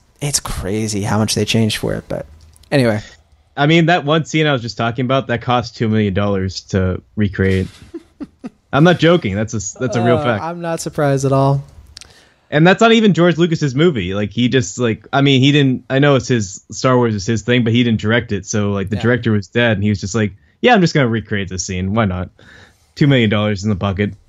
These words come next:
Speaker 2: <laughs>
Speaker 1: That's like, you know, twenty bucks to me.
Speaker 2: Sure.
Speaker 1: All right. Well, I think that'll about do it for this last call. Um, good Star Wars discussion.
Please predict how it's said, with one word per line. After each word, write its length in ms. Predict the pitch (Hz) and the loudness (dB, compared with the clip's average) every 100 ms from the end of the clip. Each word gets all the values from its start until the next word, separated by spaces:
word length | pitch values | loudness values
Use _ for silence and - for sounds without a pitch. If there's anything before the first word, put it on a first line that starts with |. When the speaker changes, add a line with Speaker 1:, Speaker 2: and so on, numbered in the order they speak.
| 170 - - | -20 -20 -14
Speaker 2:
<laughs> 440 | - - _ - | -14 -14 _ -6
Speaker 1:
That's 180 | 151 - | -4 -2
like, 140 | 113 - | -4 -6
you 80 | 143 | -8
know, 220 | 110 101 - | -8 -10 -4
twenty 240 | - 139 | -4 -4
bucks 260 | 120 117 - | -6 -8 -8
to 80 | 117 | -6
me. 220 | 113 104 - - - - - - _ _ | -8 -8 -14 -20 -20 -20 -20 -20 _ _
Speaker 2:
Sure. 320 | - 113 107 107 _ - - _ - - - _ _ _ _ _ | -4 -2 -2 -4 _ -20 -20 _ -20 -20 -20 _ _ _ _ _
Speaker 1:
All 140 | 220 | 0
right. 260 | 277 196 107 - - - | 2 2 -2 -12 -12 -6
Well, 320 | 175 175 165 - | -2 -2 -2 -6
I 60 | 185 | -4
think 160 | 302 | 0
that'll 200 | 320 311 | 2 2
about 200 | 254 233 | 2 0
do 140 | 175 208 | 2 2
it 120 | 208 | 2
for 160 | 190 | -4
this 220 | 170 175 151 | -8 -8 -2
last 320 | 147 156 - | 0 0 -2
call. 460 | - 143 147 147 143 - - _ | -2 2 2 0 -4 -16 -20 _
Um, 420 | 131 127 127 120 131 - - - _ _ _ | -2 0 2 0 -2 -8 -20 -20 _ _ _
good 140 | 196 - | -4 -2
Star 240 | - 165 | 2 2
Wars 220 | 160 156 | 2 0
discussion. 600 | 156 - 151 143 151 147 | -4 -2 -2 0 -2 -4